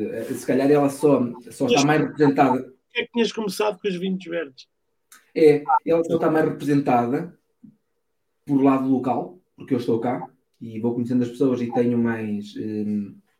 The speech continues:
Speaker 1: logisticamente, o saber o que é que está a acontecer, o que é que está, o que é que está a fervilhar, isso, isso chega-me em muitíssimo primeira mão. E, mas,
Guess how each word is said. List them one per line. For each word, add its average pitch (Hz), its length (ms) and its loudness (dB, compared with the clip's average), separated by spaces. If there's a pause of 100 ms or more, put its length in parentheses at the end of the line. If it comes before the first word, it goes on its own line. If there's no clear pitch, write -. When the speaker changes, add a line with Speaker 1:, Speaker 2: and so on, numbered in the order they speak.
(300)
Speaker 1:
logisticamente, 131 1300 0 (260)
o 127 100 0
saber 143 420 6
o 135 40 4
que 143 80 -2
é 135 40 -2
que - 120 -10
está 143 160 -2
a 139 40 2
acontecer, 139 680 4
o 123 80 0
que 147 100 -2
é 139 40 -2
que 135 80 -12
está, 143 320 -2
o - 320 -20
que 160 100 -2
é 147 40 4
que 151 60 -6
está 156 140 -4
a 151 80 -6
fervilhar, 139 760 4
isso, 113 260 -12
isso 123 480 -6
chega-me 123 640 0
em 120 80 -2
muitíssimo 135 640 0
primeira 113 300 -4
mão. 110 260 -8 (720)
E, 160 560 0 (160)
mas, 147 540 2